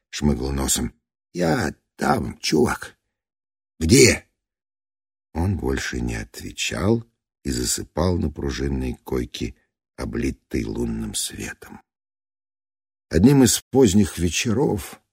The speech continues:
нас, нагих, застали врасплох пограничники.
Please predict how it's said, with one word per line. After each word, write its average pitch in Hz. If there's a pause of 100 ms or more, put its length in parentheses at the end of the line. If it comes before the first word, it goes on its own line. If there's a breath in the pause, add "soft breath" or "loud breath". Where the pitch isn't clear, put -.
(100)
нас, 107
нагих, 69 (340)
застали 78
врасплох 92
пограничники. 104